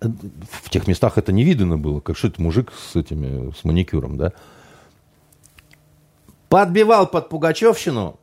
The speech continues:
и дарил золотом». Должно быть антихрист. Значит, э, это они так вот воспринимали, э, Пушкина. И, э, он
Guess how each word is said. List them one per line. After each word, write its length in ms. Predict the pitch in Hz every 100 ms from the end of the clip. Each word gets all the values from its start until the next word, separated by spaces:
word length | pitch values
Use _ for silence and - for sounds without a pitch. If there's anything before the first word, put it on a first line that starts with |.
| -
и 60 |
дарил 360 | 110 151 196 202
золотом». 540 | 180 220 147 98 85 - -
Должно 340 | 90 101 123
быть 180 | 135 127
антихрист. 500 | 117 - 80 73 - _ _ 165 156 180 226
Значит, 380 | 98 247 - 247
э, 120 | - - -
это 320 | 117 - 139
они 240 | 135 139 127
так 240 | - 120
вот 180 | 107 -
воспринимали, 920 | 98 98 101 98 110 113 113 101 92 85
э, 500 | 87 85 82 85 87
Пушкина. 360 | - - 78 - - - - - _ -
И, 560 | 123 139 143 143 147
э, 480 | - 127 127 127 127 - _
он 380 | 180 226 240